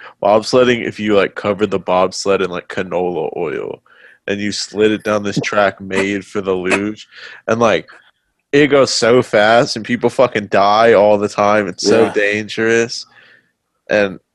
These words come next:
Speaker 1: it's
Speaker 2: It's
Speaker 1: just
Speaker 2: pretty
Speaker 1: sick.
Speaker 2: cool.
Speaker 1: Yeah.
Speaker 2: And then
Speaker 1: Wild.
Speaker 2: skeleton, it's like they just
Speaker 1: Yeah.
Speaker 2: have the person sit on, like, one of those boards you used in elementary school gym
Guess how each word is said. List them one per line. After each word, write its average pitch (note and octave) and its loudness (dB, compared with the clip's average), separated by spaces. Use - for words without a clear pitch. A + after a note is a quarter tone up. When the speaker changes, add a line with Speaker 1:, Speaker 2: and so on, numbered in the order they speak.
Speaker 1:
it's G2 -4
Speaker 2:
It's - -6
Speaker 1:
just G#2 -2
Speaker 2:
pretty B2 -2
Speaker 1:
sick. - -4
Speaker 2:
cool. G2 -8
Speaker 1:
Yeah. F#2+ -2
Speaker 2:
And A#2+ 2
then A#2 0
Speaker 1:
Wild. G#2 -6
Speaker 2:
skeleton, A2 0
it's G#2 -2
like G2 -2
they G2 -2
just G2 2
Speaker 1:
Yeah. F2+ 4
Speaker 2:
have F#2+ 0
the G2 -6
person G2 0
sit - -2
on, F#2+ -4
like, F#2+ -6
one F#2+ -2
of F#2+ 0
those G2 -2
boards F#2 -4
you G2 -6
used G2 -6
in F2+ -8
elementary F2+ -8
school G2+ 0
gym A2+ -2